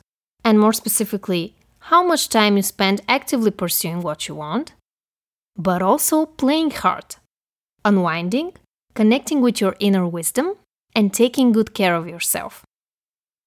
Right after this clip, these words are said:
Once again, everyone has their own understanding of what a healthy habit is.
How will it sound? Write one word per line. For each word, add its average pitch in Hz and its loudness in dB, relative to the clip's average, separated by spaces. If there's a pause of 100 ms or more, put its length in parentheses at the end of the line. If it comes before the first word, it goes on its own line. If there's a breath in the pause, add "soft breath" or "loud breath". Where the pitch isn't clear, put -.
(300)
Once 285 2
again, 214 -4 (760)
everyone 285 4
has 233 0
their 226 4
own 294 2
understanding 214 0
of - -12
what 202 0
a 208 -2
healthy 226 -2
habit 220 0
is. 233 0